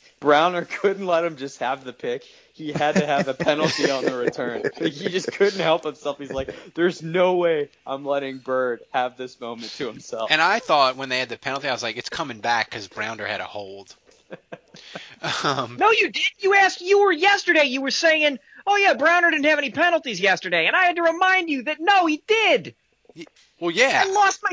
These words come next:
Speaker 4: fucking mind yesterday because of that
Speaker 3: But I
Speaker 4: sign.
Speaker 3: didn't, but I didn't think it was, but I didn't think it was, uh, oh, j-, I don't know.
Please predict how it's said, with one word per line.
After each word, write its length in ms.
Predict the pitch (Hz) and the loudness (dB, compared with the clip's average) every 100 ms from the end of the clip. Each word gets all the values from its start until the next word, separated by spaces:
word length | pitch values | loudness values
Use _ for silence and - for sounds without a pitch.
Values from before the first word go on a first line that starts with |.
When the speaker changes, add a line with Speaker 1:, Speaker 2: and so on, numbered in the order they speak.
| - | -2
Speaker 4:
fucking 320 | 440 381 381 392 | -4 -2 -2 2
mind 320 | 415 415 381 | 4 2 2
yesterday 420 | 302 233 247 220 | 0 0 0 0
because 280 | 196 208 180 | 0 -2 0
of 40 | 170 | 0
that 180 | 139 - | -2 2
Speaker 3:
But 100 | 220 | 6
I 60 | 226 | 8
Speaker 4:
sign. 60 | |
Speaker 3:
didn't, 280 | 247 233 185 | 6 2 0
but 120 | 214 | 4
I 80 | 202 | 4
didn't 240 | 220 208 175 | 4 -2 -4
think 180 | 202 | -4
it 100 | 175 | -4
was, 160 | 143 147 - - _ | -6 -12 -14 -20 _
but 100 | 170 | 0
I 60 | 185 | 2
didn't 200 | 208 175 | 0 -2
think 180 | 190 175 | -6 -4
it 80 | |
was, 260 | 151 143 117 | -4 -6 -2
uh, 480 | 139 123 107 101 - _ _ _ _ _ _ _ _ _ _ _ _ _ _ _ - | 0 0 0 -4 -10 _ _ _ _ _ _ _ _ _ _ _ _ _ _ _ -2
oh, 160 | 139 | -2
j-, 120 | 120 139 | 0 0
I 100 | 175 | 2
don't 140 | 123 | 2
know. 180 | 107 104 | -2 -8